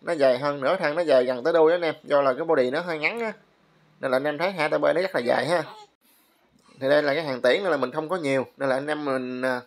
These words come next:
muốn chơi những cái hàng tơ bê á thì anh em tranh thủ ha. Rồi tiếp tục là dòng, à, Coget Air Gibbon nhú tay nha anh em, hàng này là hàng nhú tay ha. Đó, do là hàng nhú tay thì cái giá nó sẽ rẻ hơn là cái hàng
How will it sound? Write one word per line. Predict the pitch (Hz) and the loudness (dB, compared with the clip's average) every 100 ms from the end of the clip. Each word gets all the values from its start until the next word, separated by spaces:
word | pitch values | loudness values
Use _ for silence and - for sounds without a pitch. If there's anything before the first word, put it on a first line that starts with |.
| _ | _
muốn | 147 185 | -8 -4
chơi | 165 151 | 2 2
những | 143 | 0
cái | 175 | -6
hàng | 151 123 | -6 2
tơ | 143 | 4
bê | 151 151 | 4 4
á | 165 | 2
thì | 160 _ 127 | -2 _ -6
anh | |
em | 139 147 | -2 -2
tranh | 143 | -2
thủ | 131 165 | -2 0
ha. | 214 175 - _ _ _ _ _ _ _ _ _ _ _ _ _ | 0 0 -4 _ _ _ _ _ _ _ _ _ _ _ _ _
Rồi | 123 131 | 0 0
tiếp | 160 | 2
tục | 143 139 | -2 0
là | |
dòng, | 135 131 127 | 2 2 2
à, | 127 - | -2 0
Coget | 156 185 - | 0 0 0
Air | 156 156 | 2 2
Gibbon | 151 160 160 143 | 2 2 2 0
nhú | 156 160 226 247 | -6 -2 -2 0
tay | 170 165 | 2 2
nha | 160 | 0
anh | 165 | -2
em, | 160 160 | -2 -4
hàng | - 127 | -10 -4
này | 127 | -2
là | 123 | -2
hàng | 123 120 | -2 -4
nhú | 143 220 | -2 0
tay | 180 156 160 | 2 2 2
ha. | 190 160 _ _ _ _ _ _ | -2 -2 _ _ _ _ _ _
Đó, | 139 175 - | -2 -2 2
do | 156 | 2
là | 151 | 4
hàng | 135 131 | 0 -2
nhú | 160 | -2
tay | 185 151 147 | 2 2 2
thì | 127 | -4
cái | 160 | 0
giá | 175 | 0
nó | 196 196 | 2 0
sẽ | 196 151 | 0 -2
rẻ | 143 127 185 | 0 0 0
hơn | 185 160 | 0 -2
là | 135 | -2
cái | 151 | -4
hàng | 156 127 | -6 -6